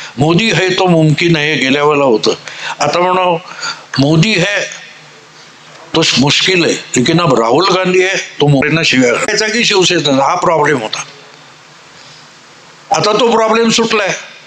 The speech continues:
कारण उद्धव ठाकरे पण संघाच्या विरुद्ध, भाजपच्या विरुद्ध बोलतात, लगेच हे उद्धव ठाकरेच्या बाजूला आले. कारण तुम्ही अधिक द्वेष कोणाचा करता त्यानुसार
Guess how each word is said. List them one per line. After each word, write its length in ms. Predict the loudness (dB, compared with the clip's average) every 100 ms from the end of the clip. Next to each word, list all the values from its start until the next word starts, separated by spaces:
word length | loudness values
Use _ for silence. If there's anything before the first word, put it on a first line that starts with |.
| -20 -20 -20 -20 -4
कारण 160 | 0 2
उद्धव 300 | 2 2 2
ठाकरे 380 | 0 0 0
पण 120 | 0 0
संघाच्या 480 | 0 0 0 0
विरुद्ध, 340 | 0 2 2 2
भाजपच्या 540 | 2 2 0 0 0
विरुद्ध 280 | 2 2 0
बोलतात, 400 | 0 0 0 -2 -4 -4 -2 0
लगेच 360 | 0 0 0
हे 300 | -2 -4 -8 0
उद्धव 280 | 2 2 0
ठाकरेच्या 400 | 0 -2 -2 -2
बाजूला 400 | -2 -2 -6 -8
आले. 220 | -12 -16 -20 -20 -20 -20 -20 -20 -20 -20 -20 -20 -20 -12 -4
कारण 240 | 0 2
तुम्ही 340 | 0 2 2 2 -2
अधिक 380 | -4 -2 -2 -2
द्वेष 340 | 0 2 2
कोणाचा 440 | 0 2 2 0 0
करता 580 | 0 0 0 0 -2 -4 -18 -20 -20 -20 -20 -20 -20 -10 -4
त्यानुसार 640 | -2 0 0 0 0 0